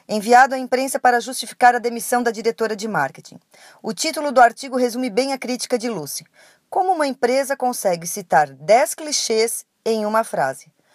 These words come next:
Vou ler o comunicado da Mondelez para vocês entenderem o porquê de a jornalista investir seu tempo para falar sobre isso. "Nossa busca por um sucessor vai se concentrar em encontrar um líder que seja digital first,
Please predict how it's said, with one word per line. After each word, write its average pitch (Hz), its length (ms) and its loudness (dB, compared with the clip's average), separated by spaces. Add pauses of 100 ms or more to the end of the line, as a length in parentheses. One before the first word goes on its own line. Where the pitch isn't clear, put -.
(260)
Vou 233 140 6
ler 302 160 4
o 320 60 -8
comunicado 277 580 2
da 254 80 2
Mondelez 240 480 0
para 233 160 2
vocês 214 260 -8
entenderem 233 540 -2
o 226 60 -4
porquê 247 360 -4
de 285 100 -4
a 277 40 4
jornalista 220 560 -2
investir 254 460 -4
seu 190 180 -2
tempo 240 420 0 (320)
para 226 220 8
falar 220 360 2
sobre 208 260 -8
isso. - 360 -10 (640)
"Nossa 294 440 4
busca 247 340 -6
por 233 180 -4
um 220 60 -4
sucessor 226 760 -2
vai 233 180 2
se 233 100 -10
concentrar 240 680 2
em 247 80 -8
encontrar 220 520 2
um 208 140 -8
líder 240 400 -4
que 233 100 -12
seja 233 440 0
digital 247 420 -2
first, 190 540 -4